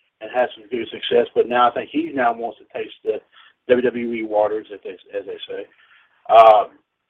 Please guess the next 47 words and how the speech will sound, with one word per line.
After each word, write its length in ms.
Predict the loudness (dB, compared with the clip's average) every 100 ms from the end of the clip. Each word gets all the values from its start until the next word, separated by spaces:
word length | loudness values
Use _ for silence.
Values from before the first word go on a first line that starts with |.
| _ _ _ _ _ _
I 80 | -14
mean, 680 | -12 -12 -12 -8 -6 -4 -2
we'll 120 | 0
just 120 | 2 2
have 100 | 2
to 60 |
wait 120 | 0
and 80 | -2 -4
see. 160 | -6
I 160 | -4 -6
mean, 200 | -6 -8
how 240 | -6 -6
he, 240 | -8 -12 -16 -18
he 140 | -16
does 280 | -10 -8 -8 -12
with 140 | -16
the 60 | -14
likes 320 | -12 -12 -12
of. 120 | -16 -12
Uh, 140 | -10 -10 _ _ _
I'm 100 | -14 -10
sure 160 | -8 -6
he'll 80 | -4
probably 300 | 0 0 -2
end 120 | -8
up 120 | -12
going. 360 | -10 -10 -12 -16 -20 _ -16
Just 180 | -12 -2
probably 240 | -2 -2
follow 260 | -4 -4 -4
the 100 | -8
pattern. 440 | -10 -8 -8 -10 -20 _ _ _ _
You 80 | -20
know, 140 | -20
going 340 | -14 -8 -6 -6
through 220 | -12 -14
the, 60 | -18
the, 300 | -16 -12 -10 -12
the, 280 | -12 -12 -12 -12
the 100 | -14
Performance 500 | -14 -8 -4 -4 -6 -12
Center, 240 | -10 -10
going 300 | -10 -12 -12
through 240 | -14 -16 -16
N 120 | -14 -14
X 100 | -16 -16
T 260 | -8 -8 -8